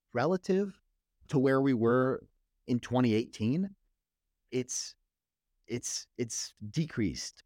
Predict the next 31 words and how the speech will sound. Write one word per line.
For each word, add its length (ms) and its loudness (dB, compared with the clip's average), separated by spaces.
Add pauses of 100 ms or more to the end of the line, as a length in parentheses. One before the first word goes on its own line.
(360)
significantly. 1200 -4 (580)
Um, 480 0
so 440 0 (260)
I, 360 -2 (160)
I 120 -4
got 180 -2
Sana 260 -2
up 120 -4
and 120 0
running, 380 -4 (260)
you 120 -4
know, 200 -8 (400)
a 40 -12
lot 240 -2
better 200 2
quality, 720 -4
you 140 0
know, 240 -6 (180)
a 80 -10
lot 400 -4
faster. 540 -6 (400)
Never 340 0
would 180 0
you 140 0
imagine 520 -4
doing 260 -18
that 140 -20 (100)
back, 180 -12 (140)
back 220 -2
then, 100 -12 (120)
right? 240 -2